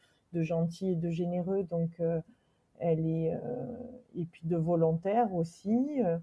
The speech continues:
ça l'a, je pense que ça lui a, ça lui a montré que, ben, qu'elle pouvait être, euh, loin, euh, se construire et se révéler, euh, ailleurs sans qu'on soit autour d'elle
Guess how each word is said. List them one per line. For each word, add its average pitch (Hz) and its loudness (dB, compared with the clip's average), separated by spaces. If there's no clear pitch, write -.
ça 170 6
l'a, 170 4
je - -12
pense 247 4
que 220 6
ça 196 2
lui 190 2
a, 180 4
ça 180 2
lui 185 2
a 185 6
montré 202 2
que, 180 4
ben, 160 8
qu'elle 175 6
pouvait 196 6
être, 180 6
euh, 165 4
loin, 196 4
euh, 175 2
se - 4
construire 240 4
et 269 6
se 240 4
révéler, 226 8
euh, 165 4
ailleurs 190 8
sans 202 0
qu'on 202 0
soit 190 4
autour 180 -4
d'elle 175 2